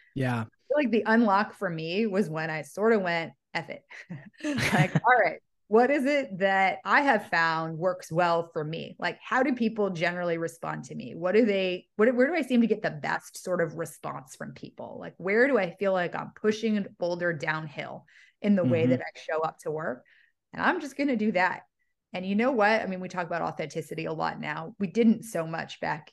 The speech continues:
Speaker 2: <laughs> when I first got started. So now we've got kind of a word around it, but I'm a big believer in it because you show up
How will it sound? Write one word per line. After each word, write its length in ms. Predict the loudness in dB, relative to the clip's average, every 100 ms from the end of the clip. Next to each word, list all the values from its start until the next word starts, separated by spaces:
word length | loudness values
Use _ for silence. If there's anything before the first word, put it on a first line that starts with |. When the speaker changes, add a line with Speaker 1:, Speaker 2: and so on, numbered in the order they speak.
| _
Speaker 2:
<laughs> 60 |
when 280 | -2 4 6
I 160 | 6 4
first 340 | 6 6 6
got 240 | 2 2 0
started. 580 | 2 4 6 4 4
So 60 | 0
now 240 | 2 4 2
we've 140 | 2
got 200 | 0 0
kind 100 | -2 0
of 40 |
a 80 | 0
word 240 | 2 2
around 360 | 2 0 0 0
it, 180 | 0 0
but 220 | 0 0 -2 _ _ _
I'm 140 | 2 2
a 60 |
big 220 | 2 2 2
believer 460 | 0 0 0 -2
in 140 | -2 -6
it 140 | -10
because 420 | -12 -2 -2 -2
you 160 | -4 -4
show 300 | 0 0 2
up 200 | 2